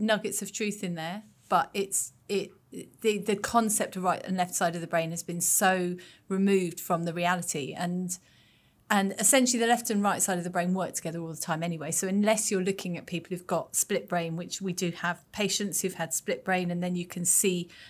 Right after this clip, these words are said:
a little bit more what either side is doing. You, you can never look at one of them in isolation anyway. There are,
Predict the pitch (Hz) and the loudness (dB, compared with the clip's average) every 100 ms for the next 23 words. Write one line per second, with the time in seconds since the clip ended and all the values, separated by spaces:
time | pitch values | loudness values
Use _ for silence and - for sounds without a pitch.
0 | - 202 240 208 196 196 180 165 185 180 | -2 4 4 4 2 0 0 0 2 0
1 | 175 175 165 165 180 170 175 - - - | 0 0 -2 -4 -4 -4 -6 -12 -20 -20
2 | _ - _ 214 226 208 226 247 233 240 | _ -20 _ 0 0 -2 -4 4 4 6
3 | 202 196 180 180 175 175 165 160 156 - | 0 -2 -2 0 0 -4 -4 -4 -2 -2
4 | 156 160 175 165 170 151 180 262 285 262 | -2 -4 -4 -4 -4 -6 0 4 6 6